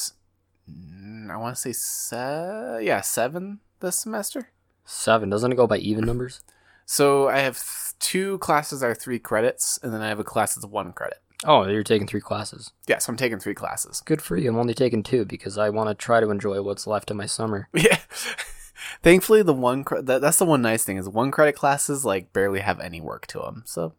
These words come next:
Speaker 1: they're pretty nice.
Speaker 2: Yeah, I, I thought, that's what I thought about my public speech class, and nope.
Speaker 1: <laughs>
Speaker 2: Mm-mm. Not at all.
Speaker 1: Well, well, you know my, you, you know my, you know my one credit class pretty well. It's my
Speaker 2: Mm-hmm.
Speaker 1: management class.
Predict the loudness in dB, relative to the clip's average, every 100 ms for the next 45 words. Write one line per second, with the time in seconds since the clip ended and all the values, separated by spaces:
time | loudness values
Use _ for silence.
0 | -6 -2 2 4 6 8 8 8 6 2
1 | 6 6 6 2 2 2 0 -6 -2 2
2 | 2 2 2 4 4 2 -2 -6 -6 -8
3 | -8 -8 -6 -4 -2 -4 -4 -6 -4 0
4 | 0 0 -6 -2 -2 8 6 8 0 0
5 | -4 -2 -2 -4 -4 -6 -10 -10 -6 -8
6 | -8 _ _ _ _ -2 2 6 6 4
7 | -2 -8 0 6 6 6 6 6 6 6
8 | 6 8 8 8 8 6 2 4 6 6
9 | 6 4 4 2 4 2 2 0 -2 -4
10 | 0 0 0 0 2 2 -2 -6 -8 -4
11 | -2 0 2 2 2 0 0 -2 -4 -2
12 | -2 -4 -6 -10 -4 0 0 0 -4 -10
13 | -12